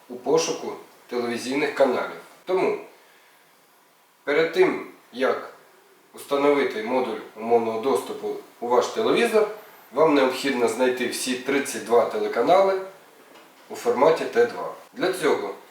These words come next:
уважно перечитайте інструкцію від вашого телевізора у розділі «Пошук телепрограм». Як ваш телевізор знайшов і показав всі тридцять два канали національного цифрового телебачення України,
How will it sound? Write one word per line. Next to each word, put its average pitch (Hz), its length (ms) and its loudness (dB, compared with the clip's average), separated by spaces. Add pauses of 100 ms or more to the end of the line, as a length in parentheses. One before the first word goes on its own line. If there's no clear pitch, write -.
(260)
уважно 135 460 2
перечитайте 123 680 0
інструкцію 131 560 -2
від 123 100 0
вашого 135 360 4
телевізора 208 680 4 (440)
у - 100 -4
розділі 170 580 2 (760)
«Пошук - 400 0 (360)
телепрограм». 127 680 -2 (480)
Як 139 180 -2
ваш 214 160 6
телевізор 120 640 0 (420)
знайшов 143 460 2
і - 20 2
показав 127 580 0 (260)
всі 185 240 2
тридцять 143 400 0
два 123 320 2 (160)
канали 113 460 2
національного 120 760 0
цифрового 117 480 0
телебачення 113 680 -2
України, 202 560 0